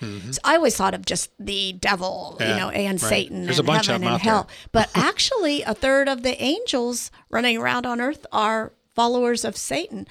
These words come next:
Speaker 1: Right.
Speaker 2: So that means there's a lot of temptation, and there is a lot of power in that. The good part is two-thirds <laughs>
Speaker 1: Right.
Speaker 2: are good angels, and we
Speaker 1: Right.
Speaker 2: still have our God
Speaker 1: Right.
Speaker 2: and our Lord. But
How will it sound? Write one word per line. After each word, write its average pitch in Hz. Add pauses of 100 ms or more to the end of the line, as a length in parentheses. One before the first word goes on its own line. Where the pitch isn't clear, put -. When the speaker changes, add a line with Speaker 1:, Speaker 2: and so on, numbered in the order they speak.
Speaker 1:
Right. -
Speaker 2:
So 247
that 349
means 381
there's 320
a 226
lot 202
of 277
temptation, 269
and 202
there 202 (380)
is 208
a 196
lot 208
of 202
power 214
in 180
that. 180
The 208
good 381
part 202
is 180
two-thirds 233 (140)
<laughs> 571
Speaker 1:
Right. 104
Speaker 2:
are 233
good -
angels, 208
and 226
we 208
Speaker 1:
Right. 202
Speaker 2:
still -
have 196
our 190
God 202
Speaker 1:
Right. -
Speaker 2:
and 196
our 190
Lord. 208 (380)
But 208